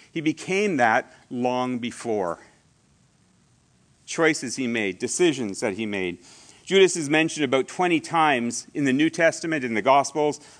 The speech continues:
about two times in Acts. He's probably the only disciple who was not from Galilee, probably from a town named Kerioth. Maybe he felt like an outsider, we're not sure. Texts don't really tell us that. We know that he was the treasurer of the group for the disciples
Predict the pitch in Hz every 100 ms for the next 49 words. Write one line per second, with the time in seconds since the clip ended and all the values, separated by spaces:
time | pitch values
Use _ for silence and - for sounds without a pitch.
0 | - 123 123 - 180 175 165 147 135 110
1 | 120 113 127 139 - - - - _ 151
2 | 123 - 165 196 196 170 165 135 131 151
3 | 160 156 127 - 151 143 147 123 127 117
4 | 117 117 - 110 101 123 143 147 147 143
5 | 135 131 135 135 127 139 117 - 131 135
6 | 127 110 - 147 151 151 147 147 - -
7 | - _ - 160 202 202 202 175 185 170
8 | 170 170 165 175 180 165 165 135 120 123
9 | - - 135 147 143 - _ _ _ -
10 | - 156 - - 143 127 117 110 - 151
11 | 151 - 151 147 - - _ _ 135 143
12 | 160 185 180 143 156 135 120 - - 175
13 | 170 160 135 135 156 127 123 123 147 143
14 | 147 123 117 - 120 104 92 90 -